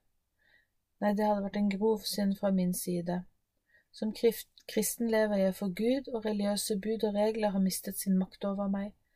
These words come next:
Det er ingen bud som kan gjøre meg god nok for Gud.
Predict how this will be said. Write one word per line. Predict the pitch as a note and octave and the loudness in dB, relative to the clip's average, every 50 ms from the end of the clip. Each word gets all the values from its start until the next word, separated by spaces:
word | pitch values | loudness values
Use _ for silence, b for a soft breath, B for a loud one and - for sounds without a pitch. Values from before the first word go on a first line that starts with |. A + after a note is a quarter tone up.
| b b b b b _ - | b b b b b _ 0
Det | A3 | 2
er | A3 A3+ A3+ A#3+ | 4 4 4 4
ingen | A#3 A3+ G#3 G3 | 4 4 2 2
bud | F#3 G#3+ A3+ G#3 - | 2 2 2 2 0
som | - - G#3 G3 | 0 0 0 2
kan | G#3 G3+ G3+ G3 | 2 4 4 4
gjøre | G3+ G3+ G3+ G3+ G3+ | 4 4 2 2 4
meg | G3 F#3+ G3 G3 G3+ F#3+ | 4 4 4 4 2 2
god | F#3+ G3 G3+ G3 F#3+ F#3 | -2 0 2 2 2 2
nok | F3+ - - - | 0 -2 -6 -6
for | G3+ G3 F#3 | -6 -6 -4
Gud. | G3 F#3+ F#3+ G3+ G3 - | -4 -4 -4 -4 -8 -10